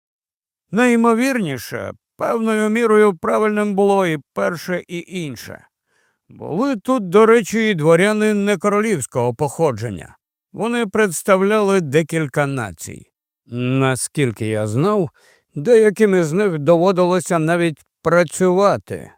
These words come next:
аби прогодувати себе. Дивлячись на цих аристократів, я спіймав себе на тому, що намагаюся відстовбурчити по-габсбурзьки губи і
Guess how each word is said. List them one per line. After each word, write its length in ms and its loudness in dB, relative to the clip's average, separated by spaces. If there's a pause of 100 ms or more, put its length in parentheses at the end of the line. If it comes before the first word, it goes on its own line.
(100)
аби 340 -2
прогодувати 840 -2
себе. 440 -6 (1160)
Дивлячись 960 0
на 220 -2
цих 440 -4
аристократів, 960 0 (480)
я 360 0
спіймав 640 2
себе 280 0
на 160 0
тому, 420 0
що 240 -6
намагаюся 1000 0
відстовбурчити 1200 -2 (140)
по-габсбурзьки 1080 0
губи 480 -2 (380)
і 220 0